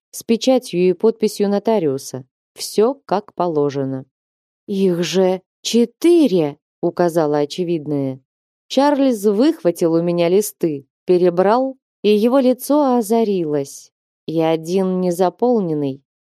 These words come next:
с пустым местом для имени. Ты понимаешь, что это означает? О, да, я понимала. Джордж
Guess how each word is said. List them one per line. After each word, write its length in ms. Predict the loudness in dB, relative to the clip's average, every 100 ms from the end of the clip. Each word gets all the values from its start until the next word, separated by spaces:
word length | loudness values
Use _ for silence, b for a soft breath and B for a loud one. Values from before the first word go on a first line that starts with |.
| _
с 140 | -20
пустым 600 | 0 0 0 0 2 2
местом 520 | 2 0 -2 -4 -4 -2
для 180 | 0
имени. 500 | 2 0 -2 -4 -8 -12 _ _
Ты 120 | -4
понимаешь, 880 | -2 -2 -2 -2 -2 0 -2 -6 -16 _ -20
что 300 | -6 0 0
это 320 | 0 -2 -2
означает? 640 | -2 -4 -2 -4 -4 -8 _ _ _ _ _ _
О, 420 | 0 2 2 0
да, 540 | -2 -4 -4 -6 -10 -16 _ _ _ _
я 500 | -4 0 2 2 -2 -6
понимала. 960 | -4 -4 -2 -4 -4 -4 -4 -6 -8 -10 _ _ _ _ -10
Джордж 600 | -2 2 2 0 -6